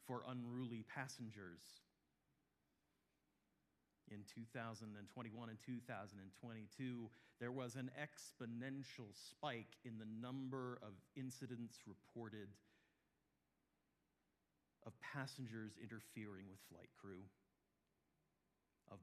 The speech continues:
being belligerent and sometimes violent. In the five years leading up to the pandemic, there were maybe ten to fifteen cases reported to the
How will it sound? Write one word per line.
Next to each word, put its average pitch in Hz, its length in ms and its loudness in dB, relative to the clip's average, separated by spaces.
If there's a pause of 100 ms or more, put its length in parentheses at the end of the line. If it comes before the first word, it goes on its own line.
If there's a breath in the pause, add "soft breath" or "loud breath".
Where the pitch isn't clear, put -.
being 107 460 0 (320)
belligerent 98 560 -4 (1500)
and 87 160 -16
sometimes 95 420 -6
violent. 90 460 -2 (2000 loud breath)
In 135 100 4
the 139 60 4
five 175 260 6
years 175 240 6
leading 151 220 6
up 147 100 2
to 139 80 -4
the 123 80 0
pandemic, 131 720 2 (400 loud breath)
there 139 100 6
were 143 120 6
maybe 160 340 6
ten 143 320 4
to 131 60 0
fifteen 127 580 0
cases 107 560 -2
reported 101 460 -4 (180)
to 110 60 -8
the 104 100 -4